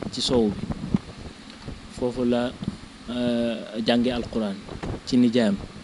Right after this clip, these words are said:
Bi muy jàng alquran itam, suñu borom da ko cee defal tawfiq, mu teel koo mokkal. Ndax, euh, dañuy wax ne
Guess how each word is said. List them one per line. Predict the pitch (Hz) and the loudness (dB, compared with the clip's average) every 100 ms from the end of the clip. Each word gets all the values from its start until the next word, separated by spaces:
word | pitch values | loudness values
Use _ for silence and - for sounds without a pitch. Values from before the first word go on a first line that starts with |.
| - - - - - - | -16 -18 -18 -16 -14 -6
Bi | 139 | 0
muy | 143 | 2
jàng | 147 139 | 4 4
alquran | 131 131 139 | 4 2 2
itam, | 127 120 123 - - - - - | 2 4 2 0 -10 -10 -2 0
suñu | - 135 | 2 4
borom | 131 131 127 - - - | 6 4 4 -2 -10 -4
da | 127 | -4
ko | 135 | -4
cee | 135 135 | 0 2
defal | 123 127 | 2 0
tawfiq, | - 135 - 123 - - - - - - - - - - - | 2 0 2 0 -2 -2 -2 -2 -12 -14 -14 -16 -16 -14 0
mu | 131 131 | 4 4
teel | 123 135 | 6 2
koo | 127 131 | 4 6
mokkal. | 120 117 117 104 - - - - - - - - | 6 6 4 2 0 -12 -14 -16 -16 -16 -14 -2
Ndax, | 123 120 - - - - - - - - - 120 | 0 0 -4 -14 -18 -20 -20 -20 -20 -16 -12 -4
euh, | 123 123 | 0 2
dañuy | 123 131 | 4 4
wax | 127 | 4
ne | 127 127 | 2 2